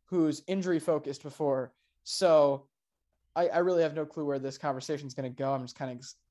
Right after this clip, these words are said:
interested to see where it, uh, where it ends up. But Brandon, you were talking about a Boston Red Sox getting in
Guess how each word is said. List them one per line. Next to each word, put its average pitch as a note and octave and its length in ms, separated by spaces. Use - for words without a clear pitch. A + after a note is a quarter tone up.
interested D3 440
to B2+ 40
see C#3 220
where C3 280
it, A#2+ 140
uh, G2 200
where F3 120
it F3 60
ends D3+ 200
up. - 220
But - 340
Brandon, F3+ 380
you D#3+ 80
were E3 140
talking E3+ 480
about D#3 460
a D#3+ 240
Boston G3 420
Red D3+ 240
Sox D3+ 400
getting D3 300
in C#3 320